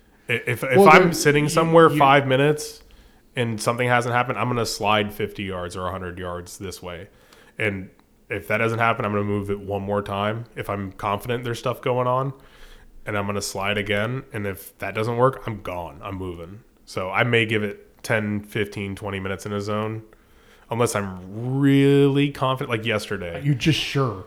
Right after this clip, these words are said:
Speaker 1: Yeah, yeah. Like yesterday, we're throwing lures. I, I went down this shoreline for probably four hundred yards throwing. And we had a couple pops here and there on the baits that never hooked anything. I'm like,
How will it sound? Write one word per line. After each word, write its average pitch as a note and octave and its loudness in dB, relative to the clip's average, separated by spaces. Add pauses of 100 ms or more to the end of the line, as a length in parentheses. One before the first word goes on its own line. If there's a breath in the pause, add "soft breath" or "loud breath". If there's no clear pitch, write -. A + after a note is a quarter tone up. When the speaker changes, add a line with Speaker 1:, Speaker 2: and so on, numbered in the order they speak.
Speaker 1:
Yeah, C#3 4
yeah. G2+ -4
Like A#2+ 0
yesterday, B2+ 6
we're A2 4
throwing B2+ 6
lures. G#2+ 2
I, A#2 2 (220)
I A2+ -2
went A2+ 0
down G#2+ 0
this G2+ -2
shoreline G2 -4
for G2+ -8
probably G#2 0 (380)
four G2+ -2
hundred F#2+ -6
yards F2+ -8 (280)
throwing. F2+ -6
And G2 -6
we B2 0
had B2+ 2
a G#2+ -2
couple G#2 -6
pops - -8
here F#2+ -8
and F#2 -10
there F#2 -8
on F#2 -10
the F2+ -12
baits F#2+ -12
that G2 -10
never G2 -8
hooked F#2+ -8
anything. G2 -8
I'm F2+ -10
like, F2 -14